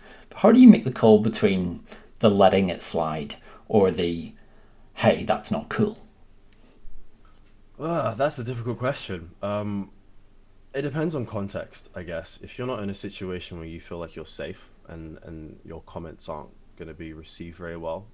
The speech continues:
Speaker 2: I think if it's gonna incense the situation even more, there's probably no point in you speaking. But if you're in, for example, a more privileged position where, you know, maybe you're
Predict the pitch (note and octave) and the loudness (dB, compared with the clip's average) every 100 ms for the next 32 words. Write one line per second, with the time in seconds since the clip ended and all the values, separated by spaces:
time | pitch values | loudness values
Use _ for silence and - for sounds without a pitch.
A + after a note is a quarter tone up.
0 | - D#2+ - D#2 E2 - - - E2+ E2 | -20 -18 -16 -18 -18 -20 -18 -14 -14 -14
1 | F2 F2 E2 - - F#2+ - F2+ E2+ F2 | -14 -14 -14 -16 -20 -20 -16 -16 -16 -16
2 | E2 D#2+ E2 D#2+ D#2+ D#2 E2 - E2+ E2 | -16 -14 -14 -12 -12 -14 -18 -18 -18 -18
3 | E2+ E2+ E2+ - - - - - - - | -18 -18 -18 -20 -20 -20 -20 -20 -20 -16
4 | E2+ E2 F2+ E2+ E2 - F2 D#2+ G2+ A#2 | -14 -12 -12 -12 -14 -14 -16 -16 -16 -18
5 | - E2+ E2 - - - - - - - | -14 -10 -10 -12 -18 -20 -20 -20 -18 -16
6 | F2+ F#2+ F2 E2+ E2+ D#2 - - - - | -12 -10 -10 -10 -10 -14 -18 -20 -20 -16
7 | G2 E2 E2+ D#2+ E2 E2 E2+ - F#2+ F2 | -14 -12 -12 -12 -12 -10 -12 -10 -10 -8
8 | F#2+ - F#2+ F#2 - A#2 A#2 D2+ D2+ D2+ | -10 -10 -8 -8 -8 -10 -10 -10 -10 -10
9 | D2+ - - - - D#2+ D#2 D2+ D#2 C#2+ | -12 -16 -20 -20 -20 -14 -14 -12 -12 -12
10 | D2+ D2 - | -12 -12 -12